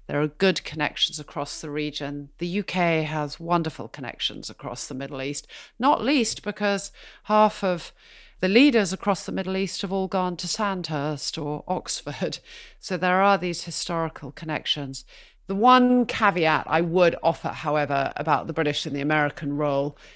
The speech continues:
is the widespread perception that they are very much in Israel's camp and not, at least in public, sufficiently vocal about the situation of the Palestinians. And that may be a hindrance to their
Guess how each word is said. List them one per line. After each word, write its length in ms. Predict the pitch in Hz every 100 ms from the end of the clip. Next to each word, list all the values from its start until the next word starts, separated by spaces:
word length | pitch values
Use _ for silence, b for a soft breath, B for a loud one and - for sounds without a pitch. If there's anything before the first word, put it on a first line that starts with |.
| b _
is 340 | 170 196 180 -
the 100 | 160
widespread 800 | 165 170 165 - - 147 139
perception 600 | - - 165 - - 151 139
that 180 | 151
they 140 | 156 147
are 160 | 147
very 640 | 135 143 156 160 190 170 143
much 440 | 135 123 - -
in 180 | - 143
Israel's 640 | - 151 - 120 123 131 -
camp 440 | - 131 131 135 -
and 380 | 147 143 143 b b b b b b
not, 580 | 170 185 180 151 - - -
at 140 | 139
least 260 | 208 - 156
in 140 | 139
public, 840 | - - - 285 175 160 165 - b b b
sufficiently 800 | - 196 170 185 - 156 151
vocal 720 | 147 151 147 - 143 143 135 -
about 520 | 139 143 139 139 - -
the 80 | 139
situation 720 | - - - 135 131 - 135
of 80 | 127
the 60 |
Palestinians. 1080 | - 139 127 127 - 131 127 110 101 107 - B B -
And 160 | 170
that 180 | 180 -
may 320 | 165 160 151
be 240 | 143 143 135
a 80 |
hindrance 560 | 139 160 143 131 131 -
to 120 | - 143
their 460 | 135 135 131 127